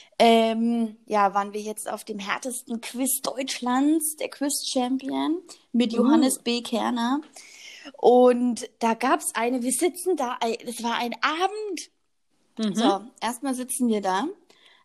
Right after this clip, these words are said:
Speaker 1: Ähm, und irgendwann kommt eine Kandidatin, die, die stellen sich ja immer mit Video vor.
Speaker 2: Mhm.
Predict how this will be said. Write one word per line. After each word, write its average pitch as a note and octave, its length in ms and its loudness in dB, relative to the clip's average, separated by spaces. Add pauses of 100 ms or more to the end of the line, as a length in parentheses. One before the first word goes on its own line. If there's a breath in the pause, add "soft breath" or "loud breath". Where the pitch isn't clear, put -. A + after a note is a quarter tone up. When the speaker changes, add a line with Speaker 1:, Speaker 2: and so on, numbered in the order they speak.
Speaker 1:
Ähm, A#3+ 420 0
und B3+ 220 -4
irgendwann C#4+ 400 0
kommt C4 200 -2
eine B3 100 -4
Kandidatin, B3 760 -2
die, A#3+ 240 -4
die A#3 160 -4
stellen A3 300 -4
sich A3+ 140 -8
ja A3+ 80 0
immer A3 160 -6
mit G#3 180 -8
Video G#3 300 2
vor. E3+ 420 -2 (240)
Speaker 2:
Mhm. A#3+ 300 4